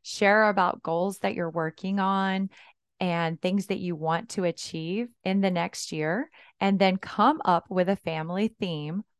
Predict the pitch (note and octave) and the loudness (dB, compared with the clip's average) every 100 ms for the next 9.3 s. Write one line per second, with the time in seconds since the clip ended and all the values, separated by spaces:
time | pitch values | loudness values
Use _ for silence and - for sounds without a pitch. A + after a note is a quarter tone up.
0 | _ - A#3+ G#3 G3 F#3+ G3 _ _ _ | _ 4 8 8 6 2 -4 _ _ _
1 | F#3+ - E3 D#3 E3 F3+ B3+ G3 - - | -8 -2 -4 -2 -4 0 2 2 0 -10
2 | _ _ _ _ - B3 D4+ C#4 C#4+ A#3+ | _ _ _ _ 2 4 4 6 6 6
3 | - G#3 G#3+ C4+ C#4+ F#3+ G3 G3 F#3+ - | 2 0 2 2 4 4 6 6 2 -2
4 | F#3 F3+ - G3+ G3 A3 - - G3+ F#3 | -4 -4 -2 2 2 2 -2 -2 4 4
5 | F#3 - G3 - F#3+ D#3+ - _ _ _ | 4 -2 -8 0 2 2 0 _ _ _
6 | _ _ _ _ F#3+ F#3 F#3 F3+ F3 - | _ _ _ _ 2 4 6 6 4 -2
7 | - E3 F3+ A3 A3+ A3+ G#3+ G#3+ - - | 2 2 4 2 2 -2 0 -2 -2 -2
8 | F#3+ F#3 - G3 F3 - F#3 G3+ B3 A#3+ | 0 -2 -2 -2 0 -2 -4 2 2 4
9 | A#3 A#3 A#3 | 4 2 0